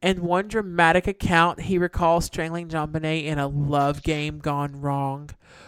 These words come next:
Quote, "Close your pretty eyes, sweetheart," reads the excerpt. I'm not gonna read more of this excerpt because it's disgusting. Um, but he has written these diary, uh,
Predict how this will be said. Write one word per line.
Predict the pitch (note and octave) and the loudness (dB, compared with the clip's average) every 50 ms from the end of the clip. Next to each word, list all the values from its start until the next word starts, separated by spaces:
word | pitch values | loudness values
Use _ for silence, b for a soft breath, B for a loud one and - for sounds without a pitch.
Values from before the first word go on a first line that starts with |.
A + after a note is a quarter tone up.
| B B B | B B B
Quote, | - - F#3 F3+ E3+ - - | 2 6 8 10 10 8 6
"Close | - - G3 F#3 F3+ F3 F3+ | 4 4 8 8 8 8 8
your | F#3+ F3+ | 4 2
pretty | - F#3 F3+ F3+ - | 4 4 4 4 2
eyes, | - D#3+ D#3 D#3 D#3+ D#3 - | 2 4 4 4 4 2 0
sweetheart," | - C#3 D3+ A#2+ - - C#3 C3+ G#2 D#2+ | 0 -2 -2 -2 -2 -2 -2 -2 0 -2
reads | C3+ C#3 C3 - | -4 -6 -6 -4
the | - C#3 | -6 -6
excerpt. | C3+ C3+ - - - - | -6 -6 -6 -2 2 2
I'm | F3 E3+ | 2 2
not | E3+ E3+ C#3+ D3+ | 2 0 -2 -2
gonna | D3+ D3 | -4 -4
read | C#3+ C#3 C#3 | -4 -4 -6
more | C#3 C3+ C3 | -6 -6 -6
of | C3 | -6
this | C3 B2+ - | -6 -8 -8
excerpt | - C3 - - - B2+ B2 - - - | -10 -10 -10 -8 -6 -6 -6 -8 -6 -4
because | - D3+ - D3 D3 C#3 D3 | -4 -4 -2 -4 -6 -6 -8
it's | C#3+ - - | -10 -12 -14
disgusting. | - - D3+ C#3 - - - C3+ - C#3 - - - D2 E2 F2+ C3+ _ _ b b b b b b b b _ _ - | -14 -12 -10 -8 -8 -6 -6 -6 -6 -8 -12 -14 -16 -18 -18 -18 -20 _ _ b b b b b b b b _ _ -6
Um, | D#3+ D#3 C#3 B2 G#2+ G#2+ - - | -6 -6 -6 -6 -10 -12 -18 -10
but | D#3 E3+ F3+ E3+ | -2 -2 0 0
he | - A3 A3 G#3+ G3+ F#3+ | 0 -2 -4 -4 -4 -4
has | F#3+ F3+ D#3+ | -4 -4 -4
written | E3 F3+ - D#3+ E3+ D#3+ | -4 -6 -6 -6 -8 -8
these | D#3+ E3 D#3 D3+ D3 - B B B B B B B B B _ _ _ _ _ _ _ _ _ _ _ _ F#3 G3+ | -6 -6 -6 -8 -10 -12 B B B B B B B B B _ _ _ _ _ _ _ _ _ _ _ _ -8 -2
diary, | F3 G3 F3 F3 E3+ E3+ E3+ E3 D#3+ D#3+ D#3+ D3+ | 2 2 4 4 4 2 2 2 0 0 0 -2
uh, | - - - | -4 -8 -14